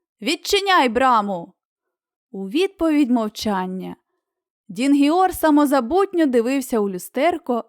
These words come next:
і любовно розчісував пасма бороди. "Дінегіоре!"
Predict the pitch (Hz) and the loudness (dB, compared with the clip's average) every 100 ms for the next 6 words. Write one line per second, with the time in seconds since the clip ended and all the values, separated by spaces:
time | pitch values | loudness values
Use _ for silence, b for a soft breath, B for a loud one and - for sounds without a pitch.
0 | _ 220 202 190 190 381 403 359 330 320 | _ -6 -4 -4 2 2 2 0 -2 -4
1 | - 311 311 - 262 247 240 196 202 - | -6 -4 -4 -4 -2 -2 -4 -4 -4 -4
2 | 214 196 208 208 196 196 180 185 _ _ | -6 -4 -2 -2 -4 -6 -6 -12 _ _
3 | _ _ _ _ _ _ - 175 330 403 | _ _ _ _ _ _ -14 -4 -2 0
4 | 392 370 392 403 403 277 233 202 190 | 0 2 4 4 6 4 2 0 -4